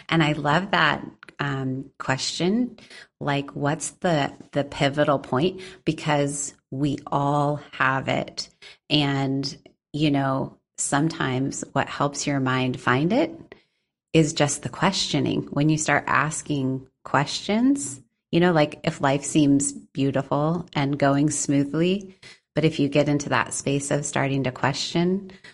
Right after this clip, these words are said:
like, "How could my childhood be showing up?" I guarantee you your subconscious will start bringing some answers. <laughs>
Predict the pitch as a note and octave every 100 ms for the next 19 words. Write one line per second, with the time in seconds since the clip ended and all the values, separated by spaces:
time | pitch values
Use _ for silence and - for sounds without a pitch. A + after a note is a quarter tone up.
0 | _ _ - C#3 C#3 - - _ - A3+
1 | A#3 - C#4+ A#3 A2+ A2 - - - -
2 | - A2 - - E2 E2 - - _ _
3 | _ _ _ - D3+ C#3 C3 B2+ D3 -
4 | - - - - _ _ _ - D3+ D3
5 | C#3+ C#3 D3 C#3+ C#3 - D#3 C3 C3 -
6 | C#3 - C3+ C#3 C#3 B2+ C3+ C3 - C3+
7 | - C#3+ C3+ B2+ B2 - - _ - C#3
8 | C#3 D3+ - - - - B3 - G3+ -
9 | -